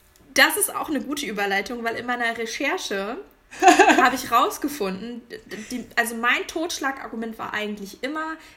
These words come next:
Speaker 1: der E S C ist einfach viel zu teuer. Wenn du aber rechnest, wie viel so eine scheiß Fußballübertragung kostet,
Speaker 2: Mhm.
Speaker 1: die kostet,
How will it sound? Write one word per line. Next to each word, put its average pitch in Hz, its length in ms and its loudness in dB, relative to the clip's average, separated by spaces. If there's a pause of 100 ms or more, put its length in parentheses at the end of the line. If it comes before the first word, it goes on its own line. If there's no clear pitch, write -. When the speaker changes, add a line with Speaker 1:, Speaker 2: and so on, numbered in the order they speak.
Speaker 1:
der 226 220 -2
E 277 120 -4
S 285 200 -6
C 233 200 -6
ist 233 200 -4
einfach 196 280 -10
viel 202 220 -10
zu 214 180 -12
teuer. - 480 -10 (420)
Wenn 269 160 2
du 277 100 -4
aber 220 320 -2
rechnest, 233 680 -4
wie 226 80 -8
viel 247 340 -6
so 247 120 -6
eine 214 240 -6 (240)
scheiß 294 460 -2
Fußballübertragung 170 1120 -4
kostet, 202 480 -6
Speaker 2:
Mhm. 220 340 -8
Speaker 1:
die 262 80 -4
kostet, 294 600 -4